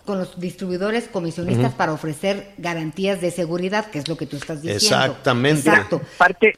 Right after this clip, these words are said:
Speaker 1: Porque algunos de ellos
Speaker 3: parte
Speaker 1: ya
Speaker 3: de
Speaker 1: denunciaron que les dieron en la torre.
Speaker 2: Ujú.
Speaker 3: Sí, porque
Speaker 1: Miguel.
Speaker 3: precisamente, como tú bien explicas, al ser intermediarios o al ser terceros,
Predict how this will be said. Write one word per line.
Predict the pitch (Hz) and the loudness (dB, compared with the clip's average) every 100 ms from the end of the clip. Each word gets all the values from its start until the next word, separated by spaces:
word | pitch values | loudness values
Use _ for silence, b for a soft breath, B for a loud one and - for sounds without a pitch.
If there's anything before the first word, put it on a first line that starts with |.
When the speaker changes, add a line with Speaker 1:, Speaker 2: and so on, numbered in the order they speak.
| _ | _
Speaker 1:
Porque | 214 208 | 0 4
algunos | 196 226 269 | 6 6 6
de | 247 | 6
ellos | 240 | 6
Speaker 3:
parte | 202 | 6
Speaker 1:
ya | |
Speaker 3:
de | - | 6
Speaker 1:
denunciaron | 185 196 190 180 180 | 4 0 2 2 2
que | 180 147 | 0 0
les | 120 - - _ - | 0 -8 -18 _ -2
dieron | 156 175 160 | 2 2 2
en | 135 | 0
la | |
torre. | 123 120 - _ _ | -4 -12 -14 _ _
Speaker 2:
Ujú. | 117 110 101 92 _ _ | -2 0 -2 -6 _ _
Speaker 3:
Sí, | 180 170 | 0 2
porque | 151 156 170 | 4 4 4
Speaker 1:
Miguel. | 147 - | 0 0
Speaker 3:
precisamente, | 170 185 202 180 170 160 143 | 2 4 4 4 4 4 2
como | - 135 131 | 2 -2 0
tú | 151 | 0
bien | 156 | 0
explicas, | 151 - 143 - 113 117 - | -2 -2 -4 0 0 0 0
al | 123 113 | -2 2
ser | 185 | 0
intermediarios | 208 208 160 123 113 127 131 110 104 | 2 2 2 2 2 4 4 0 -2
o | 107 | -2
al | - | 0
ser | 156 | -2
terceros, | - 131 - 147 117 120 | 2 -2 2 4 4 2